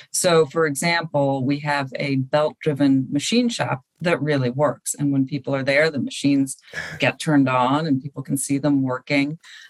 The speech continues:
Um, we have a forge, which, um, has been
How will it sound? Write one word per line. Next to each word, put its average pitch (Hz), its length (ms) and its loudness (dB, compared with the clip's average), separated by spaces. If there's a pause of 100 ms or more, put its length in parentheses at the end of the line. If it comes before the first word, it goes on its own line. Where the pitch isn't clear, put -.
(100)
Um, 143 500 2
we 151 140 0
have 143 180 0
a 143 60 0
forge, 147 840 0
which, 143 440 -2
um, 143 240 4
has 147 260 -2
been 139 420 2